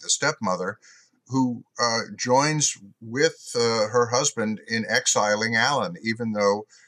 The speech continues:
uh, Alan adores his stepmother. They really like each other a lot,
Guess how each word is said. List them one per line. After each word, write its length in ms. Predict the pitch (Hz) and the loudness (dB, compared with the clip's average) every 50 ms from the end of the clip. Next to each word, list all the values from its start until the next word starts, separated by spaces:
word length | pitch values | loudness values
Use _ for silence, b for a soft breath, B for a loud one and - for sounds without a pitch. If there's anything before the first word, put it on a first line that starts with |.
| b b b _ _ _ - | b b b _ _ _ 0
uh, 460 | 107 107 107 104 104 104 104 101 104 95 - - - | 2 2 4 4 4 4 4 2 2 0 -2 -4 -2
Alan 440 | 107 113 120 131 131 123 117 113 104 - - _ _ _ _ - | 0 2 2 2 2 2 0 -2 -4 -8 -12 _ _ _ _ -6
adores 680 | 117 117 - - 143 151 160 208 208 180 - - - | -6 -4 -4 -2 0 2 4 4 4 4 2 2 0
his 140 | - 98 - | 0 -2 -2
stepmother. 600 | - - - 98 80 - - 87 80 78 - - - - _ _ _ _ _ _ _ _ _ _ | -2 -2 -2 -4 -4 -4 -8 -14 -12 -12 -12 -14 -16 -20 _ _ _ _ _ _ _ _ _ _
They 200 | 101 120 123 107 - _ | -4 -4 -4 -4 -6 _
really 400 | - 123 131 165 202 196 151 135 | -10 -4 0 0 2 4 4 2
like 300 | 120 120 117 110 110 - | 2 2 2 0 0 -2
each 160 | 113 107 - | -2 0 0
other 260 | 123 110 101 101 98 98 | -2 -2 -2 0 0 0
a 100 | 101 107 | 2 2
lot, 360 | 131 143 123 95 - - | 4 4 4 2 0 -4